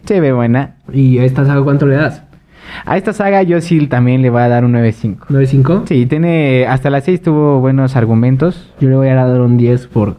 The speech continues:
Speaker 2: Clone Wars y Star Wars Rebels.
Speaker 1: Ok, muy justo, muy justo. Este... y pues,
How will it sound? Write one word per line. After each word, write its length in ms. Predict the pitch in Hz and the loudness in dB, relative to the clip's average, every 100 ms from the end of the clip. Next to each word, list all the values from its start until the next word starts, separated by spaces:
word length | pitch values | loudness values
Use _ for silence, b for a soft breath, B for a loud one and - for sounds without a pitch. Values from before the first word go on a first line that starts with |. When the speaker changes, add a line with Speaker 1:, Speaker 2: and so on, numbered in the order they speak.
| - | -4
Speaker 2:
Clone 300 | 127 113 110 | 0 2 2
Wars 400 | 107 107 - - | 2 0 -2 -4
y 180 | 117 107 | 0 0
Star 220 | 98 - | 0 0
Wars 300 | 107 104 101 | 0 0 -4
Rebels. 420 | 104 98 - - _ _ _ _ _ _ _ - - | -8 -10 -12 -20 _ _ _ _ _ _ _ -16 -6
Speaker 1:
Ok, 200 | 190 - 110 135 - | -4 -2 0 0 0
muy 100 | 139 | -2
justo, 400 | 127 123 - 147 - | 0 -2 -2 -4 -2
muy 140 | 143 | -4
justo. 380 | 131 127 - 151 151 b b b b - 107 | -2 -2 -2 -4 -4 b b b b -4 -4
Este... 920 | - - 104 92 76 67 69 69 65 - - _ _ - B B B - | -6 -6 -2 0 0 0 0 0 -2 -6 -12 _ _ -20 B B B -4
y 80 | |
pues, 180 | 131 135 | -2 -2